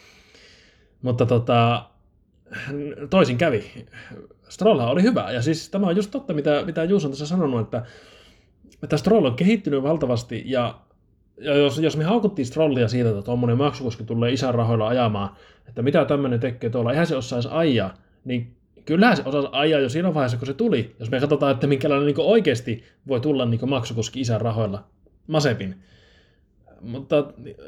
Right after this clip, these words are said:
ja, ja, ja siis mä näkisin tämän pelkästään positiivisena sen, että Stroll kehittyy, ja koska jäl-, jälleen tämä, mitä mä äsken sanoin, että Mazepin sinetöi tulevaisuutensa isän rahoilla, niin Stroll on sinetöinyt sen jo.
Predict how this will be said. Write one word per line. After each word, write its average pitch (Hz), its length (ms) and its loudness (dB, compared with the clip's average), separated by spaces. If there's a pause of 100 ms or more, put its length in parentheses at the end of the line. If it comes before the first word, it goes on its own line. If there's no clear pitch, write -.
(420)
ja, 185 180 0
ja, 202 200 6
ja 196 100 0
siis - 380 -4 (140)
mä 208 200 -4
näkisin 220 340 -4
tämän 220 100 0
pelkästään 226 440 0
positiivisena 165 600 0
sen, 127 160 0
että 117 140 -2
Stroll 131 220 -2
kehittyy, 120 460 -2
ja 120 260 0 (260)
koska 156 320 0 (580)
jäl-, 175 260 -2
jälleen 170 260 4
tämä, 175 160 2
mitä 160 140 2
mä 156 80 4 (140)
äsken 151 220 -2
sanoin, 139 240 -2
että 120 120 -2
Mazepin 143 520 0
sinetöi 131 420 0
tulevaisuutensa 123 720 0
isän 127 200 -4
rahoilla, 127 460 0
niin 147 100 -6
Stroll 190 260 0
on 175 80 2
sinetöinyt 160 420 0
sen 185 220 0
jo. 110 260 0